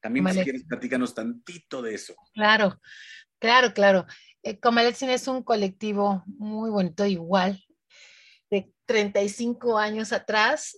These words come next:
Speaker 2: somos diez mujeres, diez, once mujeres, están entrando dos compañeras más,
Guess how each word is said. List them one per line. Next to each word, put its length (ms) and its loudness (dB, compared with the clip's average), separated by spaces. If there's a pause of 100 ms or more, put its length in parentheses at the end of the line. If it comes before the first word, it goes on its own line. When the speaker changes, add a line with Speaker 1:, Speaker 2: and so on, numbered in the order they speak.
Speaker 2:
somos 720 -4 (760)
diez 320 2
mujeres, 600 2
diez, 240 -4
once 320 0
mujeres, 760 -2
están 320 -4
entrando 300 2
dos 160 4
compañeras 560 -2
más, 240 -12